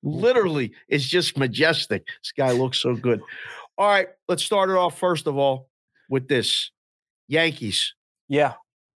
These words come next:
Speaker 1: Are they ever gonna lose another damn game again or what? Are they the best team in baseball? I mean, the odds every day, they were dogs yesterday, K I, but they're favored every day. Judge gonna win the M V P. The Yankees' best team in baseball. Is it that easy?
Speaker 2: So,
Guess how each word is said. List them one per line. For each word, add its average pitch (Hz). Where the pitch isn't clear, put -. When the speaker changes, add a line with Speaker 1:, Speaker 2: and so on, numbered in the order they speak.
Speaker 1:
Are 349
they 370
ever 339
gonna 302
lose 285
another 254
damn 240
game 220
again 208
or 185
what? 175
Are 165
they 262
the 349
best 311
team 262
in 214
baseball? 214
I 208
mean, 196
the 202
odds 240
every 233
day, 208
they 311
were 294
dogs 294
yesterday, 127
K 120
I, 156
but 185
they're 190
favored 240
every 185
day. 151
Judge 160
gonna 160
win 160
the 160
M 160
V 151
P. 160
The 156
Yankees' 220
best 214
team 220
in 190
baseball. 185
Is 143
it 151
that 127
easy? -
Speaker 2:
So, 196